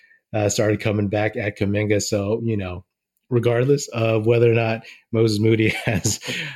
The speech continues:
uh, slow-ish foot speed, or if he can't crack the rotation, or if his, uh, he's not contributing as much as we had thought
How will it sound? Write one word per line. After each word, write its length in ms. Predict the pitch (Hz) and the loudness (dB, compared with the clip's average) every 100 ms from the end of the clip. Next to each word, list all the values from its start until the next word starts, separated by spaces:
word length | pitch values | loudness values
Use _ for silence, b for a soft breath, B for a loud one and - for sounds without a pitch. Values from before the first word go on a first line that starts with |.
| B - | B -4
uh, 380 | 107 107 104 98 | -2 0 0 -2
slow-ish 680 | - 117 117 117 104 - | 0 2 2 2 0 -2
foot 180 | - 120 | 0 0
speed, 420 | - 120 113 117 113 | 0 0 2 2 -2
or 280 | 113 110 107 | 0 2 2
if 80 | 98 | 0
he 80 | 107 | 0
can't 240 | 110 104 | 0 -2
crack 240 | 107 104 | -6 -6
the 80 | 113 | -2
rotation, 560 | 104 - 110 - 113 120 | -2 0 0 0 -2 -2
or 300 | 107 107 104 | -2 -2 -2
if 100 | 95 | -2
his, 280 | 104 92 - B B B B | -2 -2 -8 B B B B
uh, 520 | 107 104 101 107 113 | -4 -2 -2 -4 -4
he's 180 | 120 107 | -2 0
not 160 | 104 95 | 0 0
contributing 500 | 107 - 113 117 110 | 0 2 2 2 2
as 120 | 101 | 2
much 220 | 107 104 | 0 0
as 200 | 104 92 | 0 0
we 140 | 104 101 | 2 2
had 180 | 92 | 0
thought 320 | 113 127 143 | -2 -2 -2